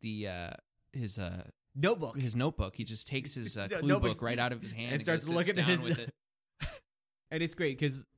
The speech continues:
Speaker 2: Jin is, like, i-, is a good cop
Speaker 1: Mm-hmm.
Speaker 2: who is not scared of using whatever he wants to do. And I think it mostly is that he is just wanting to do the least amount of work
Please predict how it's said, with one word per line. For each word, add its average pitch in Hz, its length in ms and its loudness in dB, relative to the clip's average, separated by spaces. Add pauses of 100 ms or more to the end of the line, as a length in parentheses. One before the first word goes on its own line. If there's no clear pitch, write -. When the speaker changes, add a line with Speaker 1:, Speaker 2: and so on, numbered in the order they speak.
(180)
Speaker 2:
Jin 214 360 2
is, 143 400 0
like, 113 260 0 (760)
i-, 139 40 -6
is 131 300 2
a 127 100 2
good 139 260 2
cop 113 340 2 (140)
Speaker 1:
Mm-hmm. 95 340 2 (420)
Speaker 2:
who - 120 12
is 139 160 8
not 135 300 4
scared 123 420 2
of 107 100 -4
using 120 240 0 (120)
whatever 127 680 2
he 127 80 6
wants 117 380 0
to 123 80 -6
do. 113 200 2
And 120 160 -4
I 120 80 2
think 180 240 0
it 120 140 0
mostly 123 440 0
is 104 220 -2
that 110 160 -2
he 120 220 2
is 107 120 -2
just - 340 -4
wanting 107 380 -2 (180)
to 98 220 -2
do 104 180 -6
the 98 100 -8
least 101 300 -6
amount 104 200 -6
of 98 60 -4
work 98 200 -6